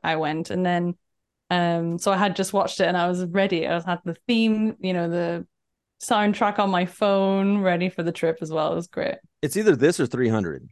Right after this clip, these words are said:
Speaker 1: <laughs> Three hundred.
Speaker 2: to go to Greece, you know? So
Speaker 1: Yeah, true, true.
Speaker 2: it's either that. And so
Speaker 1: Oh,
Speaker 2: we
Speaker 1: I should've done
Speaker 2: decided to do
Speaker 1: three hundred.
Speaker 2: this over three hundred.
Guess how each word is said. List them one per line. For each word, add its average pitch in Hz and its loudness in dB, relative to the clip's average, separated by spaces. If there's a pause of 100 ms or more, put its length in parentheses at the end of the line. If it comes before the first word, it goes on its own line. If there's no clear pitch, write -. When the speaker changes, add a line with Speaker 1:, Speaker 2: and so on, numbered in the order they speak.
(140)
Speaker 1:
<laughs> - -20
Three 226 2
hundred. - -4
Speaker 2:
to 117 -4
go 131 4
to 120 2
Greece, 113 2
you 107 -2
know? 98 -4
So - -6
Speaker 1:
Yeah, 131 4
true, 185 -2 (100)
true. - -2
Speaker 2:
it's 135 0
either 139 2
that. 120 2
And 104 -8
so 131 2
Speaker 1:
Oh, - 6
Speaker 2:
we 123 2
Speaker 1:
I - -2
should've 147 2
done 143 4
Speaker 2:
decided 135 4
to - -2
do - -4
Speaker 1:
three - -2
hundred. 120 2
Speaker 2:
this 120 2
over 117 2
three 104 -2
hundred. 82 -6